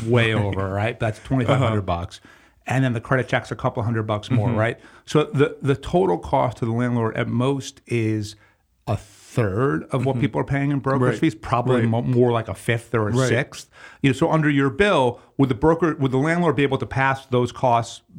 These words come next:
Speaker 1: back on to the renter? How, how does that work?
Speaker 2: So, I mean, there are multiple, uh, different scenarios that can take place, right? Um, you know, I think that many tenants and tenants that we've spoken to would be more than happy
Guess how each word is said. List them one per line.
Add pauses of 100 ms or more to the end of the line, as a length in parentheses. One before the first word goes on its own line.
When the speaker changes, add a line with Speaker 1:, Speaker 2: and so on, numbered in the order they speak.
(200)
Speaker 1:
back
on
to
the
renter?
How,
how
does
that
work?
Speaker 2:
So,
I
mean, (220)
there
are
multiple,
uh,
different
scenarios
that
can
take
place,
right? (280)
Um, (140)
you
know,
I
think
that (300)
many
tenants
and
tenants
that
we've
spoken
to
would
be
more
than
happy